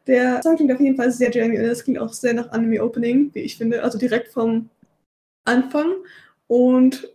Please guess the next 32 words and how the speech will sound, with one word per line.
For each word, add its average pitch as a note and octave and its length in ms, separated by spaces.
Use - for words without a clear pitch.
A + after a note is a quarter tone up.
der C4 320
Anime B3 240
selbst A#3+ 260
wird B3 100
auch A#3+ 120
im B3 40
Song A#3+ 460
mehr A#3 140
oder B3 180
weniger A#3 420
erwähnt, A3+ 540
wahrscheinlich C4+ 320
auch C4 140
gereferenced. D4+ 640
Ich - 340
weiß B3+ 240
halt A3 120
überhaupt A#3 260
nicht, A#3 160
worum A3 140
es A#3 80
da A#3 80
geht, A#3 280
aber C4+ 180
ich C#4+ 60
finde, D#4 160
sie D#4+ 60
haben D4 100
das D4+ 120
sehr C#4+ 140
nice D4 300
gemacht. B3 400